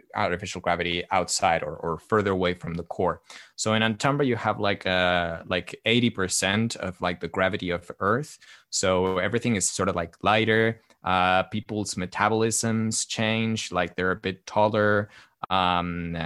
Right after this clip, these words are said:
and, uh, the, the rhythm of life changes a bit, e-, et cetera. Uh, but as you go further outside of that, um, artificial gravity starts to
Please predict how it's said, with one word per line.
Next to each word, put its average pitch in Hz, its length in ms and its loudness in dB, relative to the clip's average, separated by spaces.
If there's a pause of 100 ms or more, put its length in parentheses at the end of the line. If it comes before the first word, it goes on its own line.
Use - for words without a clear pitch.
(120)
and, 87 560 -2
uh, 87 440 -2
the, 87 240 -4
the 101 140 -2
rhythm 127 440 2
of - 220 -2
life 117 320 2
changes 120 480 -2
a 113 40 0
bit, 117 300 2
e-, 113 160 -2
et 110 160 -6
cetera. 123 400 -2 (340)
Uh, 101 200 2
but 104 160 0
as 104 200 0
you 110 80 0
go 123 280 2
further 113 680 0
outside 127 460 2
of 104 180 -6
that, 90 380 -2 (380)
um, 87 600 -2 (140)
artificial 101 360 -2
gravity 92 600 0
starts - 380 -2
to 90 400 -4